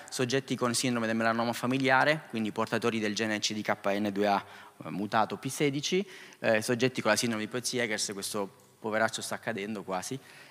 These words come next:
Ehm, in mezzo ci stanno i soggetti con mutazioni di B R C A uno e due con familiarità o con sindrome di Lynch con familiarità, a dimostrazione che c'è una notevole eterogeneità e che non parliamo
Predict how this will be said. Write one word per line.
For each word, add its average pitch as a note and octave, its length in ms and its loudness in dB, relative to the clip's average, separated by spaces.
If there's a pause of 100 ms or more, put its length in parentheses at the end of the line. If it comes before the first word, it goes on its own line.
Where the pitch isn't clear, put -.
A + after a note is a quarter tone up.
Ehm, B2+ 460 4
in A3 140 0
mezzo C#3+ 260 4
ci F3 140 0
stanno B2 240 2
i C3 40 -2
soggetti A#2+ 440 0
con A#2 260 2 (100)
mutazioni B2 480 2
di A2+ 100 0
B A2+ 140 2
R A#2 120 4
C - 160 2
A A#2+ 100 6
uno B2 160 2
e B2 60 0
due C3 500 2
con G#2+ 220 0
familiarità B2+ 760 2
o C3 60 0
con E3+ 180 2
sindrome D3 320 2
di C#3+ 80 0
Lynch A#2+ 300 0
con G#2+ 120 -4
familiarità, A2 540 0 (360)
a C#3+ 100 8
dimostrazione D#3 680 6
che B2+ 120 2
c'è C#3+ 180 4
una B2 160 4
notevole A#2+ 440 2
eterogeneità B2 920 4 (240)
e A#2 80 -6
che - 100 -2
non A#2 160 2
parliamo A#2 600 4